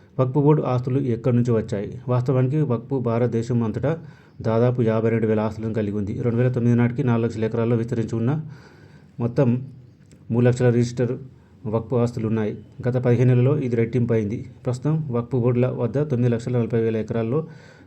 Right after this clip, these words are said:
సుమారు ఎనిమిది లక్షల డెబ్బై రెండు వేల మూడు వందల ఇరవై ఒకటి స్థిరాస్తులు ఉన్నాయి. పదహారు వేల ఏడు వందల పదమూడు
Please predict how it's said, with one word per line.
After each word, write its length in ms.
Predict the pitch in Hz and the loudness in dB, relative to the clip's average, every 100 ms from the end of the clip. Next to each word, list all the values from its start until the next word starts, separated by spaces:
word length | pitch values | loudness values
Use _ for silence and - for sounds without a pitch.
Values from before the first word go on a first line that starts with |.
| - | -2
సుమారు 260 | 123 131 131 | 2 4 4
ఎనిమిది 300 | 127 120 120 | 2 2 2
లక్షల 240 | 117 120 | 2 0
డెబ్బై 240 | 113 107 117 | 0 0 0
రెండు 180 | 113 | 2
వేల 320 | 113 113 151 156 | 2 2 0 -2
మూడు 180 | 120 117 | -2 0
వందల 120 | 110 | 0
ఇరవై 120 | 110 | -2
ఒకటి 180 | 110 110 | -2 -6
స్థిరాస్తులు 460 | - 120 113 117 107 | -6 -4 -4 -4 -4
ఉన్నాయి. 280 | 107 113 - - - - - - | -2 -4 -6 -18 -20 -20 -20 -2
పదహారు 260 | 123 127 127 | 0 4 4
వేల 100 | 127 | 4
ఏడు 140 | 123 | 4
వందల 160 | 120 117 | 4 2
పదమూడు 360 | 117 117 117 | 0 0 0